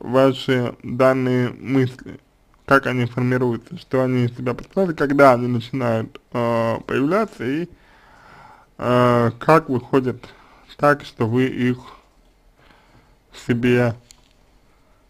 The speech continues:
допускаете. То есть допускаете в прямом смысле этого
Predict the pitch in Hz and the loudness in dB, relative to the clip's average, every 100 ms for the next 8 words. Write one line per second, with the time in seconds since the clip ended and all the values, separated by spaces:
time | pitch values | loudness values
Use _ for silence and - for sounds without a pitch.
0 | _ _ _ 127 123 123 127 - 110 110 | _ _ _ -4 -2 0 0 4 2 2
1 | - _ _ - - - - - 120 113 | -6 _ _ -20 -20 -20 -20 -8 -8 -8
2 | 113 - 160 175 156 139 135 123 117 113 | -12 -4 6 6 6 4 4 6 2 0
3 | - 131 135 120 113 - 160 113 120 120 | 0 2 2 0 -4 -6 -6 -2 -2 0
4 | 123 | -2